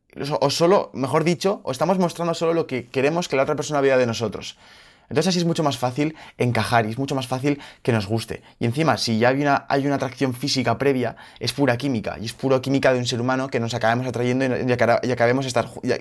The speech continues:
sea, y, y acabemos queriendo estar juntos. No sé qué me está pasando hoy, me estoy trabando un montón. Espero que no, que no continúe esto así. <laughs> Pero bueno, eh, seguimos. ¿Cómo sabemos si esa persona es la correcta? Esta es una pregunta que me hacéis mucho, eh,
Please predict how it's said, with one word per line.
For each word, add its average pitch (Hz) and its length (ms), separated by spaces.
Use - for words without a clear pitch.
sea, 120 340
y, 127 80
y 123 60
acabemos 131 520
queriendo 135 500
estar 127 280
juntos. 135 560
No 135 80
sé 131 60
qué 123 80
me 117 60
está 120 120
pasando 110 300
hoy, 123 240
me 110 60
estoy 107 120
trabando 110 240
un 104 60
montón. 120 360
Espero 131 240
que 123 80
no, 120 80
que 117 220
no 120 80
continúe 113 300
esto 110 120
así. 165 340
<laughs> 202 200
Pero 127 140
bueno, 120 220
eh, 135 180
seguimos. 151 500
¿Cómo 190 200
sabemos 185 340
si 151 100
esa 135 160
persona 131 240
es 120 80
la 113 100
correcta? 98 380
Esta 165 180
es 156 60
una 160 100
pregunta 151 320
que 135 80
me 127 80
hacéis 123 320
mucho, 127 480
eh, 113 320